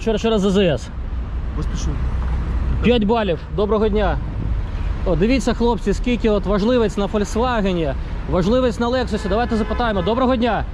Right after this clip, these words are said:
Speaker 1: Е, вибачте, будь ласка, можна запитання? От, ну, Рено хай їде, він і так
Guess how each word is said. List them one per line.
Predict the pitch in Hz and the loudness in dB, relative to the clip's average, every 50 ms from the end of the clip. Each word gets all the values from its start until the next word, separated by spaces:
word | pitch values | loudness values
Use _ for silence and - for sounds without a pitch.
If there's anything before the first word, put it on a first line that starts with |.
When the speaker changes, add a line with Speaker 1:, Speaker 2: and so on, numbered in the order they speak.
| - - - - - - - - - - - - | -8 -8 -6 -6 -6 -6 -4 -4 -4 -4 -2 0
Speaker 1:
Е, | 160 180 | 2 4
вибачте, | 196 262 254 240 - 262 233 | 4 4 4 2 2 2 2
будь | 240 226 | 2 2
ласка, | 240 220 214 - 220 208 | 2 0 0 0 0 2
можна | 254 277 262 262 269 | 2 2 2 2 2
запитання? | 247 240 240 - 247 220 208 185 156 131 - - - - - - - - - - - - - - - - - - - - - - - - - - - - - - - - - - - - - - - - - - - - - - - - - - - - - - - - - - - - - - - - - - - - - - - - - - - - - - - - - - - - - - - - - 160 | 0 0 0 0 2 2 2 2 0 0 -2 -2 -2 -2 -4 -4 -4 -4 -4 -2 -2 -2 0 0 0 2 0 0 0 0 2 2 0 0 0 0 0 -2 -2 -2 -2 -2 -2 -2 -4 -4 -2 -2 -2 -2 -2 -2 -2 -2 -2 0 -2 -2 -2 -2 -2 -2 -2 -2 -2 -2 -2 -2 -2 -2 -2 -2 0 -2 -2 -2 -2 -2 -2 -2 -2 -2 -2 0 -2 -2 -2 -2 -2 -2 -2 -2 0 0 -2 -2 -2 0 0 2
От, | 180 185 175 160 170 | 2 2 2 2 2
ну, | 214 254 262 226 | 2 2 4 4
Рено | 214 233 233 247 269 269 247 233 | 2 2 2 2 2 0 0 -2
хай | 240 220 214 | -2 -2 0
їде, | 214 233 254 214 233 214 | 0 0 0 0 0 0
він | 196 214 214 208 | 0 0 0 0
і | 202 | 0
так | - 226 202 185 | 0 0 -2 -2